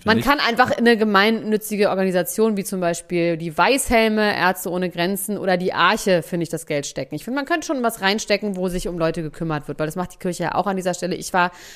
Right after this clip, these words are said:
Speaker 2: zum Beispiel in einer Jugendgemeinde und da hatte ich wahnsinnig viel Spaß. Ich habe gelernt, wie man kifft und andere Sachen macht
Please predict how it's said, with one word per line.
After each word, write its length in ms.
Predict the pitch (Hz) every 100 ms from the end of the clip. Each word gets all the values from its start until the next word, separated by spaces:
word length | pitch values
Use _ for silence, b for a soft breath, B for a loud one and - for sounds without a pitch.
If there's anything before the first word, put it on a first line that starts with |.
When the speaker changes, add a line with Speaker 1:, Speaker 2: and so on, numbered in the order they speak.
| B
Speaker 2:
zum 120 | 175
Beispiel 280 | 175 180 185
in 60 | 151
einer 180 | 165
Jugendgemeinde 840 | 170 208 311 262 196 175 170 185 175
und 100 | 151
da 60 |
hatte 140 | 180 -
ich 80 | -
wahnsinnig 400 | 196 233 196 185
viel 140 | -
Spaß. 440 | 180 - 156 151 -
Ich 40 |
habe 140 | 180 170
gelernt, 380 | 170 160 165 - B B B
wie 60 | 175
man 160 | 160
kifft 320 | - 269 -
und 80 | 185
andere 240 | 156 175 156
Sachen 260 | 147 156
macht 300 | 147 147 -